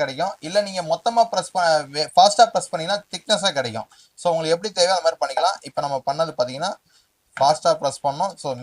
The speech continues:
மீடியம் சைஸ்ல நமக்கு பொட்டேட்டோ ஸ்லைஸ் கிடைச்சிருக்கு. So, இது பாருங்க, உங்களுக்கே தெரியும். ஃப்ரெஞ்ச் ஃப்ரைக்கு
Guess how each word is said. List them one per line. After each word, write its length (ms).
மீடியம் 380
சைஸ்ல 360
நமக்கு 260
பொட்டேட்டோ 400
ஸ்லைஸ் 340
கிடைச்சிருக்கு. 500
So, 100
இது 220
பாருங்க, 260
உங்களுக்கே 300
தெரியும். 260
ஃப்ரெஞ்ச் 320
ஃப்ரைக்கு 360